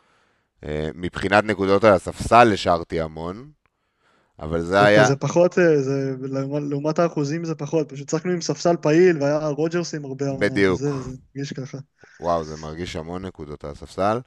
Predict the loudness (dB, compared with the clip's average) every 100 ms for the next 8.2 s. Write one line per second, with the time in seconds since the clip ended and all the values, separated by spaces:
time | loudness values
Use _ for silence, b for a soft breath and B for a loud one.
0 | b b b _ -12 -12 _ _ _ _
1 | _ _ _ _ _ _ _ _ _ _
2 | -10 -2 6 8 8 6 4 2 4 4
3 | 6 6 8 6 2 0 0 -2 -2 0
4 | 2 2 2 -2 -8 _ _ _ _ _
5 | _ _ _ _ _ -6 -4 2 2 2
6 | -2 -4 2 2 2 -4 -2 2 4 2
7 | 0 -4 -2 -2 2 0 2 0 2 0
8 | -4